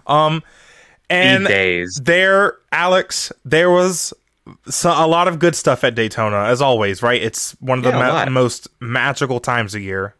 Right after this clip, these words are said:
Speaker 1: especially for us nascar fans. It's like, for me, I always used to compare it to Christmas.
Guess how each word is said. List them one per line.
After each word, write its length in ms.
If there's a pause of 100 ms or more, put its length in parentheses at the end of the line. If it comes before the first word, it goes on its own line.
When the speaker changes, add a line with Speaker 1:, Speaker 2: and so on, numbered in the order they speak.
Speaker 1:
especially 420
for 220
us 160
nascar 440
fans. 380
It's 160
like, 240 (760)
for 160
me, 180
I 200
always 540
used 200
to 60
compare 340
it 60
to 80
Christmas. 680